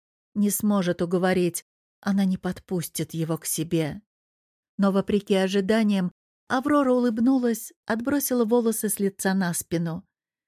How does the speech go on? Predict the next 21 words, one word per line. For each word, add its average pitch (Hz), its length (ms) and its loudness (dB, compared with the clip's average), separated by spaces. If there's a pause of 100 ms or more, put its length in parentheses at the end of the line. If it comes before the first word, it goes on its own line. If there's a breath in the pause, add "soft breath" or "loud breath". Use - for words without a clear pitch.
потянула 180 460 -2
покрывало, 185 800 -2
накинутое 185 500 -2
поверх 175 460 -2
их - 340 -8
тел, 190 240 2
на 185 120 0
себя, 214 480 0 (540)
обмоталась 247 800 0
им, 196 220 0 (160)
немного 185 520 0
смущаясь 185 580 -2
при 170 180 -4
виде 170 260 0
оголённого 165 680 0
тела 165 320 0
Гора. 165 440 -2 (720)
Оголённого 175 960 -2 (140)
и 202 80 -2
уже 180 260 -2
возбуждённого. 170 1120 -2